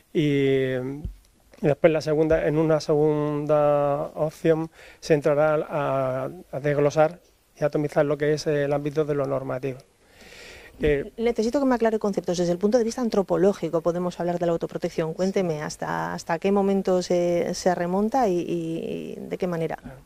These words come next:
Speaker 1: Pues mira, la seguridad después de, de, de la alimentación, o sea, de la, de necesidades fisiológicas,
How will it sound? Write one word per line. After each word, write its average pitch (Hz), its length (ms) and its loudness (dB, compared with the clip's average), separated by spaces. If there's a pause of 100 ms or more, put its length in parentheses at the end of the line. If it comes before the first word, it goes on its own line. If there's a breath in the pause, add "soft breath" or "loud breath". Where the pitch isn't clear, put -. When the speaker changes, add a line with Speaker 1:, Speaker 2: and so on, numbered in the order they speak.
(720 loud breath)
Speaker 1:
Pues 143 180 -10
mira, 139 220 -2
la 135 140 -6
seguridad 143 600 -2
después 147 320 -4
de, 151 220 0
de, 143 400 0
de 139 160 -4
la 147 80 2
alimentación, 151 840 -4
o - 40 -20
sea, 156 180 -10
de 139 100 -6
la, 135 280 -6
de 139 140 -6
necesidades 143 540 -4
fisiológicas, 156 800 -4